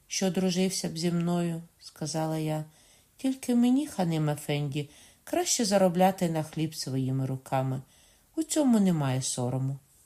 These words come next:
"А що б ви сказали, якби вас, як рідну дочку, прийняла якась шляхетна родина?" "Я, звичайно, дуже дякую за цю велику честь, але я, мабуть, не погоджуся".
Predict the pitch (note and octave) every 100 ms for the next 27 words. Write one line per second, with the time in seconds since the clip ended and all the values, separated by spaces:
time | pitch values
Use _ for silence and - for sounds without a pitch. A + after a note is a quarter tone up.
0 | _ _ _ _ _ _ _ _ _ _
1 | _ C3+ B2+ - B3+ - B3+ - F#3 D#3+
2 | F#3 G3 E3+ D#3 C3+ C#3+ C#3+ A3+ - -
3 | - _ - G#3+ G#3+ C#4 D4 B3+ B3 F3
4 | D3+ - - D3 - - _ - F#3 F#3
5 | F3+ F#3 C4 E4+ - C#4+ - - A#3+ B3
6 | A#3+ A#3+ A#3+ B3 F3+ D3 B2+ B2+ C3 _
7 | _ _ _ _ _ _ _ - F3 F3+
8 | D#3+ D#3+ - E3+ E3+ E3 E3 D#3+ E3 D#3
9 | E3+ F#3+ - D3+ C3+ C3 - C3 B2+ B2+
10 | B2+ C#3 - C#3 C3 - - - - -
11 | - E3+ F3 G3 G#3 G#3+ G3 A3+ A3+ F3+
12 | D#3 C3 C3 A2+ A2+ A#2+ - -